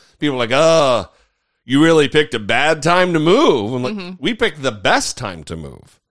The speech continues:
Speaker 2: Well, I think we missed the storm, which is lucky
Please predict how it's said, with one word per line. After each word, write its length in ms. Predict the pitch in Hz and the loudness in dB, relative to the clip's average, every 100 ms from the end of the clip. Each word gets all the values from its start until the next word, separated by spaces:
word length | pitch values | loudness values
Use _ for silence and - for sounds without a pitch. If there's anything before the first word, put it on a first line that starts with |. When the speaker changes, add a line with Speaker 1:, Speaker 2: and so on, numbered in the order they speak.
| _ _ _ _ _ _ | _ _ _ _ _ _
Speaker 2:
Well, 300 | 311 247 220 | 0 2 2
I 140 | 226 | 0
think 320 | 233 214 190 - _ | -2 -6 -8 -18 _
we 160 | 208 | -12
missed 400 | 202 170 - - | -8 -8 -8 -8
the 400 | 170 143 139 156 - | -6 -4 -4 -8 -8
storm, 540 | - 190 139 - 175 185 | -8 -6 -8 -10 -16 -16
which 200 | 175 165 | -16 -14
is 100 | 160 | -10
lucky 460 | 123 - - 170 | -12 -12 -18 -20